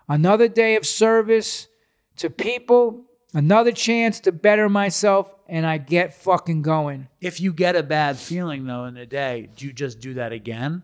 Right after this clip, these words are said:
Speaker 2: Like, if something, but, 'cause you can't
Speaker 1: I,
Speaker 2: live with
Speaker 1: I chant. You're always, you know, the vibes, the material, the modes of material nature, there's goodness, passion, and ignorance, right? So that's why they always say nothing good happens after midnight, man. It's like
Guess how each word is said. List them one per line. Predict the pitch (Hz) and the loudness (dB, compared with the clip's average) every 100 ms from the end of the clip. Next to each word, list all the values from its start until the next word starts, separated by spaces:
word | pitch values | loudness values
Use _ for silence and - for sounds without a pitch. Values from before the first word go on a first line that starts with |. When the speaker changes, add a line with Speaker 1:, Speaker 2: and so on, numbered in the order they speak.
| _ _ | _ _
Speaker 2:
Like, | 147 143 | -2 -2
if | 151 | -2
something, | - 190 190 180 | -2 -4 -4 -4
but, | 143 151 | -6 -6
'cause | 208 | -6
you | 196 | -6
can't | - 277 226 180 | -2 2 2 2
Speaker 1:
I, | |
Speaker 2:
live | 160 | -2
with | 180 | 0
Speaker 1:
I | 190 214 | 4 2
chant. | - 247 262 165 175 | 0 -4 -4 -6 -14
You're | 202 240 | -8 -6
always, | 262 269 190 233 185 | -6 -8 -16 -20 _
you | 240 | -10
know, | 233 190 | -8 -6
the | 196 | -4
vibes, | 220 247 254 190 - _ _ - - | 2 4 4 0 -14 _ _ -10 -2
the | |
material, | 233 220 262 269 262 247 | 0 0 0 4 4 4
the | 196 | 2
modes | 220 262 262 214 | 4 4 4 0
of | |
material | 233 - 233 220 | -2 2 2 2
nature, | 214 220 - 180 | 2 -2 0 0
there's | 175 131 | 0 2
goodness, | 196 202 208 220 - | 4 4 2 -2 -4
passion, | - 196 196 180 185 185 | -2 0 2 0 -2 -2
and | 165 | -2
ignorance, | 175 170 160 151 139 131 147 | -2 -2 -2 -4 -6 -8 -4
right? | 147 151 147 | -4 -4 -6
So | 156 147 143 139 - _ _ _ | -4 -2 -2 -6 -14 _ _ _
that's | - 220 226 | 0 2 4
why | 214 | 4
they | 202 202 | 4 4
always | 202 190 | 4 2
say | - 214 165 | 2 2 2
nothing | 165 202 190 165 | 2 0 0 4
good | 196 185 | 4 4
happens | 165 185 165 160 170 | 2 0 -2 -2 2
after | 175 - 151 | 0 0 -4
midnight, | 156 185 156 143 143 | -2 0 -2 -4 -6
man. | 147 151 151 147 | -6 -6 -6 -8
It's | 139 - | -10 -4
like | 160 151 | -2 -2